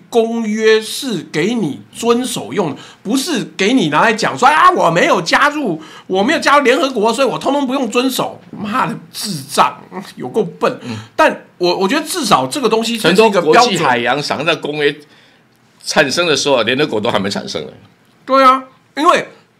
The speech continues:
Speaker 1: 海洋的公法跟公约是一个惯例，就是从那个大航海时代就有了啦。
Speaker 2: 对，十七世纪就出现了。
Speaker 1: 对，因为你那种救援义务，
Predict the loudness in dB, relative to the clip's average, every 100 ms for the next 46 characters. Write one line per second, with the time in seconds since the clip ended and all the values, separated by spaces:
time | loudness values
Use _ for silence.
0 | _ -20 -4 0 2 2 2 2 2 2
1 | -2 -2 2 2 0 -2 -2 0 0 4
2 | 2 4 4 2 0 -6 -2 -2 -2 2
3 | 2 2 -4 -10 -6 -8 -8 -6 -4 -2
4 | 0 0 -2 -4 -12 -20 -20 _ 2 2
5 | 2 0 0 -2 -4 -4 -2 -2 -4 -2
6 | 0 2 2 0 -2 -6 -6 -4 -4 -4
7 | -6 -8 -8 -8 -8 -4 -2 -2 2 2
8 | 2 0 0 0 -2 -2 -4 -6 -2 0
9 | 0 0 -4 0 2 4 2 2 -2 -2
10 | 0 -2 -4